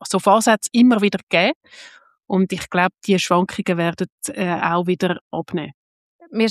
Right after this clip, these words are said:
Speaker 2: arbeiten ja sehr viel auch mit Firmen zusammen. Wenn man sieht, wie weit sind die Firmen, wie stark haben sie überhaupt schon K I eingesetzt oder auch agentische Systeme, muss man sagen, nur schon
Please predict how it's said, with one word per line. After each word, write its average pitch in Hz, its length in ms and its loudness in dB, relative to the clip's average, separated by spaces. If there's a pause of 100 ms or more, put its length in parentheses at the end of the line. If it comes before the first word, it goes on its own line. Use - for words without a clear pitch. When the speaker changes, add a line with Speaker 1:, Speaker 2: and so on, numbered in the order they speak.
(100)
Speaker 2:
arbeiten 220 240 2
ja 214 100 2
sehr 226 220 2
viel 220 160 2
auch 208 80 4
mit 214 180 -4
Firmen 208 340 0
zusammen. 208 320 -2
Wenn 196 160 -2
man 202 140 -6
sieht, 240 220 -2
wie 208 160 -2
weit 294 180 0
sind 320 220 -2
die 277 100 2
Firmen, 202 240 2
wie 196 80 -6
stark 214 360 0
haben 233 140 2
sie 233 120 -4
überhaupt 214 480 0
schon 208 240 -2
K 196 260 2
I 226 220 -2
eingesetzt - 580 -4
oder 202 380 -2
auch 196 200 2
agentische 269 440 2
Systeme, 247 420 0 (260)
muss 226 160 -4
man 226 60 -4
sagen, 214 240 0
nur 226 100 0
schon 226 140 -2